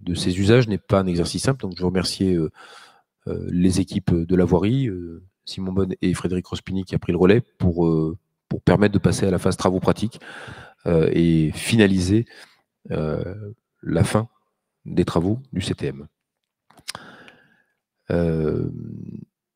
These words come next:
nous avons également, euh, les travaux au Chêne Vert. Là, je parle de, des travaux de l'actuel équipement pour le finaliser, euh, les, les travaux qui permettront de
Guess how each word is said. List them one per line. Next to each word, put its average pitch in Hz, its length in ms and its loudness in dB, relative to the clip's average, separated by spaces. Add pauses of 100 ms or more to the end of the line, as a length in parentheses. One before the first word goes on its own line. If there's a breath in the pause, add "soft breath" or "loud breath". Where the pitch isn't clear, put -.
(920)
nous 104 160 4
avons 104 160 4
également, 101 480 4 (1160)
euh, 80 540 2
les 85 80 2
travaux 85 220 2
au 87 60 4
Chêne 80 180 -2
Vert. 101 300 2 (340)
Là, 80 240 -4
je 82 100 -6
parle 80 200 -2
de, 73 360 -6 (300)
des 80 80 -2
travaux 82 320 0
de 76 200 -4 (120)
l'actuel 90 400 2
équipement 127 400 -4
pour 82 180 -4
le 78 420 -6 (160)
finaliser, 87 680 -2
euh, 73 140 -4 (960 loud breath)
les, 80 800 -4
les 82 120 -8
travaux 92 260 -2
qui - 160 -10
permettront 85 400 -2
de 80 180 -2